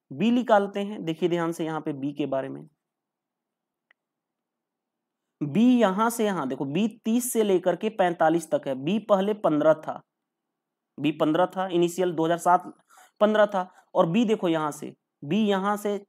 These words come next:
चालीस था, चालीस से पहुँच गया कहाँ तक? साठ पे, यानी बी पन्द्रह था, बीस हो गया। कितना इंक्रीज हुआ? बीस माइनस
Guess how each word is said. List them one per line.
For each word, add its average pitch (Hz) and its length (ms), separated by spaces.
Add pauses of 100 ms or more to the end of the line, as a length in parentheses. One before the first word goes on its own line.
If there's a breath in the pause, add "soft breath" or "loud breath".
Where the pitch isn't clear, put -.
चालीस 185 440
था, 226 400 (600)
चालीस 190 460
से 240 100
पहुँच 208 320
गया 208 160
कहाँ 208 280
तक? 147 220 (260)
साठ 165 460
पे, 127 140 (300)
यानी 170 220
बी 196 280 (360)
पन्द्रह 185 340
था, 220 200
बीस 160 340
हो 135 100
गया। 123 280
कितना 208 280
इंक्रीज 208 360
हुआ? 165 240 (400)
बीस 180 500
माइनस 147 460